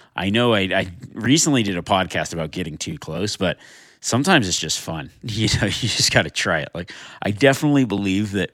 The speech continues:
had I just run and jumped, I could have jumped on this deer's back. However, with an already busted up hand, I feel <laughs> like I would have ended up a lot more busted up after the end of this journey. So,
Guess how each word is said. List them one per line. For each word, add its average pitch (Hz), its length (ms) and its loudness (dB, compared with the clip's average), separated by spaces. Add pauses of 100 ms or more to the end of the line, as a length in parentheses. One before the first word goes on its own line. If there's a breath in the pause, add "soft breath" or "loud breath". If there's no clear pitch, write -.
(200)
had 92 140 -2
I 95 80 0
just 101 220 -2
run 95 260 0
and 85 100 -2
jumped, 98 280 -2
I 92 80 -4
could 87 120 -6
have 73 100 -10
jumped 80 280 -8
on 80 120 -8
this 78 180 -10
deer's 80 400 -10 (400 loud breath)
back. 95 400 4
However, 92 480 0 (460 loud breath)
with 95 180 -2
an 95 80 -2
already 95 760 0 (180)
busted 98 400 0
up - 160 -2
hand, 95 480 -2
I 87 140 -4
feel - 500 -2
<laughs> - 40 2
like - 340 -2
I 139 40 4
would 123 160 -2
have 107 140 0
ended 110 340 0
up 101 160 -2
a 87 40 -2
lot 95 220 0
more 95 160 -4
busted 87 500 -6
up 87 240 -6 (460 loud breath)
after 87 340 -4
the 80 160 -4
end 87 160 -2
of 80 60 -4
this 87 160 -4
journey. 78 340 -10
So, 92 260 -2